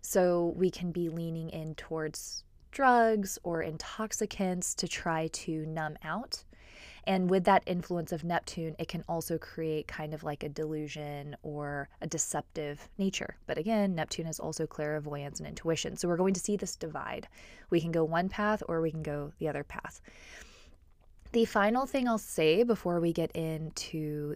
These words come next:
the personal horoscopes is that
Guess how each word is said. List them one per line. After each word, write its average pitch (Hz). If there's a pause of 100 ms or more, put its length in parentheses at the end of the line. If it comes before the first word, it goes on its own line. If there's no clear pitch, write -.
the 143
personal 180
horoscopes 196 (500)
is 175
that 175